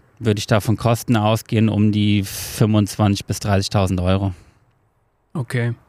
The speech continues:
Speaker 1: Knapp angesetzt, je nachdem, was für eine Innenausstattung, ähm, genau,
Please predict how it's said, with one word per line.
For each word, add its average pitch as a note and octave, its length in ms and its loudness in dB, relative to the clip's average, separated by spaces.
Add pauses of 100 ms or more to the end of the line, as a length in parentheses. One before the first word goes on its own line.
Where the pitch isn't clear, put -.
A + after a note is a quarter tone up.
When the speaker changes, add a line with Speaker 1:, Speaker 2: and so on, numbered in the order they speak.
Speaker 1:
Knapp A#2+ 300 -2
angesetzt, G2+ 500 -2
je D#3 100 2
nachdem, C3+ 400 0
was B2+ 180 -2
für B2 60 -4
eine A2 140 0
Innenausstattung, C#3 760 0 (460)
ähm, A2 580 2 (1500)
genau, G2 360 2